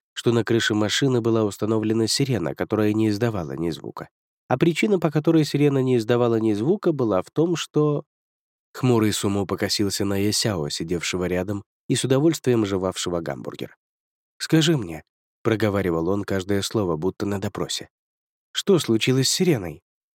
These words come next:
Его негромкий голос настолько напугал Есяо, что тот чуть не выронил недоеденный гамбургер из рук. «Э, я не знаю». Есяо украдкой взглянул на напарника и тут же отвернулся,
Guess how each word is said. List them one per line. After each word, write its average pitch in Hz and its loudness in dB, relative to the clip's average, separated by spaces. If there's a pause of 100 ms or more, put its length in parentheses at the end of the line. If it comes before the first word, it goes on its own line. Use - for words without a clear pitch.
Его 104 4
негромкий 143 4
голос 131 2
настолько 120 0
напугал 110 0
Есяо, 104 0 (200)
что - 0
тот 165 2
чуть 156 0
не 151 4
выронил 160 4
недоеденный 110 2
гамбургер 101 -2
из 85 -8
рук. - -10 (760)
«Э, 120 0
я 156 2
не 175 6
знаю». 135 0 (540)
Есяо 113 2
украдкой 151 2
взглянул 120 0
на 127 2
напарника 90 -2 (340)
и 160 2
тут 190 -2
же 156 6
отвернулся, 104 -2